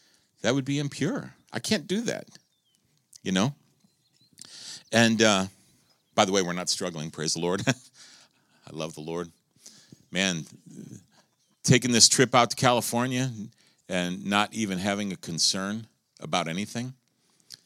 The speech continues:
and not being worried about who's gonna pay the bill and who's gonna buy the flights. Never, never concerned, never once,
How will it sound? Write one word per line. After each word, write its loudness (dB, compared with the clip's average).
and -4
not 0
being 0
worried 2
about 0
who's 0
gonna -8
pay -2
the -6
bill -4
and -8
who's 0
gonna -4
buy 0
the -8
flights. -4
Never, -4
never -6
concerned, -6
never -6
once, -6